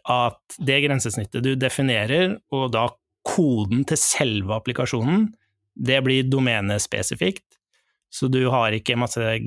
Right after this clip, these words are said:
generiske kall til, eh, nettleser A P I-er med strenger, du må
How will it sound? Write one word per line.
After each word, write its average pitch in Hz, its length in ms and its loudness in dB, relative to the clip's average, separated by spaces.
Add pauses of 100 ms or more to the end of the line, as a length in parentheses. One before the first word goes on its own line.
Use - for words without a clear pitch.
generiske 113 720 0
kall 117 400 0
til, 107 320 0 (640)
eh, 104 400 0 (400)
nettleser 123 640 0
A 127 160 2
P - 100 -4
I-er 117 680 0 (120)
med 110 760 0 (760)
strenger, 123 640 0
du 120 80 0
må 120 160 0